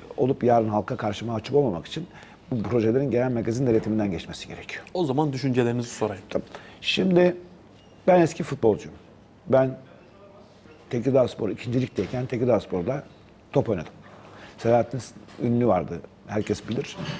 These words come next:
Speaker 1: Tekirdağspor'un antrenörüydü. Allah rahmet eylesin. Onunla başladım ben futbola.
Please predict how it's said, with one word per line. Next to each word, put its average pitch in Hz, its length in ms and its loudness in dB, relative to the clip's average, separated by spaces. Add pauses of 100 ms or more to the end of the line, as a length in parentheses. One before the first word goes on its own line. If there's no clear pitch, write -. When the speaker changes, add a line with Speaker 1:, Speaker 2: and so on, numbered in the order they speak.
Speaker 1:
Tekirdağspor'un 110 520 4
antrenörüydü. 107 680 0
Allah 104 260 4
rahmet 104 300 -2
eylesin. 87 320 -6 (400)
Onunla 147 240 6
başladım 76 380 -2
ben - 60 -10
futbola. - 380 -16